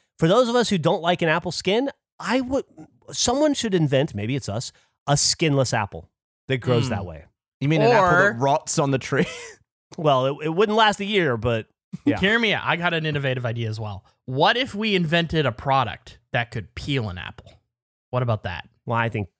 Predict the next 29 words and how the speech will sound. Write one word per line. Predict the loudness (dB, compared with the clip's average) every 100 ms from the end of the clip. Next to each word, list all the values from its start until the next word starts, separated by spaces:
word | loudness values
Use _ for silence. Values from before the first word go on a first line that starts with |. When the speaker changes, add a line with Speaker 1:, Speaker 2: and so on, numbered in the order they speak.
| -6
Speaker 1:
that | -6 -4
probably | -2 -2
Speaker 2:
What |
if | -2
you | -2
could | -4
Speaker 1:
exists. | 0
Speaker 2:
run | 0 0
it | -4
through | -6 -4 -4 -4 -10 -16 _ _ _ _ -6
and | -4
just | -4 -4
peel | -2
Speaker 3:
You've | 0
never | 0
Speaker 2:
it? | 2
Speaker 3:
used | 0 0
one? | -2 -2 _ _ _ _ _ _ _ 0
Speaker 2:
Who? | 2 2
Speaker 1:
Used | 0
what? | -2 -4 _ _ _ _ -2
Speaker 3:
The | 0
apple | 0 0 -2
peeler. | -2 0 0 -2 -6 _ _ _ _ _ _ -2
Speaker 2:
Who | 2
are |
you | 2
talking | 2 0 -2 -6
to? | -10